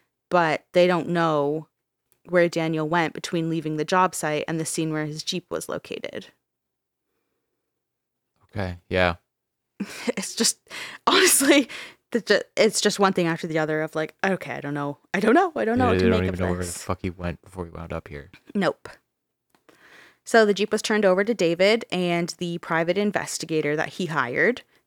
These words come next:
Speaker 1: this man named Jeff. So the P I further analyzed the crash data and found the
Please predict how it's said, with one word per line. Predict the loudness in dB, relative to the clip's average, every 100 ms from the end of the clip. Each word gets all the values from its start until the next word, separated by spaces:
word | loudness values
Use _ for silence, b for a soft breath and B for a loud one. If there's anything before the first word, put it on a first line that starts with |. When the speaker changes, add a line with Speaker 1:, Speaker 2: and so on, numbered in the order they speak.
| -6
Speaker 1:
this | -4 -2
man | -4 -2 -4
named | -4 -4
Jeff. | -4 -4 -6 -14 -18 _ _ _ _ _
So | -2 2 2
the | 0
P | 0 2
I | 4
further | 2 4 4 6
analyzed | 4 2 0 -2 -2 -2
the | -6
crash | -2 -2 -2 -2
data | -2 0 -2
and | -4
found | -2 0 2 0 -4
the | -6 -4 -4 -4